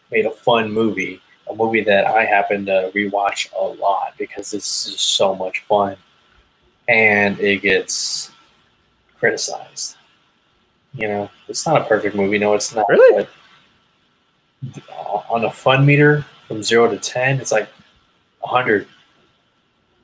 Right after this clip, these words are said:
Speaker 1: You know,
Speaker 2: <laughs>
Speaker 1: they go to Atlantis.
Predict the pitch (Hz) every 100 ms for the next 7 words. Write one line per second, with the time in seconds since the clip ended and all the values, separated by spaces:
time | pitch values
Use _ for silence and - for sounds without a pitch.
0 | _ _ - 104 104 143 - - - 151
1 | - 156 120 117 117 113 110 117 120 123
2 | 110 - -